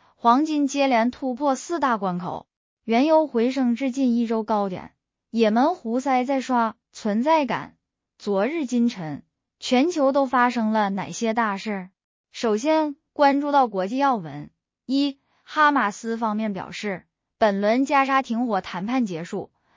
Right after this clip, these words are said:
哈马斯与以色列代表团均已离开开罗。一名以色列官员九日说，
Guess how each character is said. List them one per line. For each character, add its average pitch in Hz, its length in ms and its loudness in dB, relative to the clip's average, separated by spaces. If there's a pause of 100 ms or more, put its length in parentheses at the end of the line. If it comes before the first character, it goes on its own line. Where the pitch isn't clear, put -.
(120)
哈 311 220 4
马 254 220 4
斯 240 400 -2
与 226 140 -2
以 233 180 -2
色 254 160 -2
列 262 180 2
代 254 180 2
表 175 200 -2
团 180 360 -10 (200)
均 285 320 0
已 226 100 0
离 185 220 -6
开 247 160 -2
开 233 240 -4
罗。 180 320 -4 (340)
一 339 180 0
名 247 380 2
以 208 140 -4
色 294 180 -2
列 285 160 2
官 262 260 4
员 220 280 -2
九 233 200 -6
日 233 140 -6
说， 180 340 -8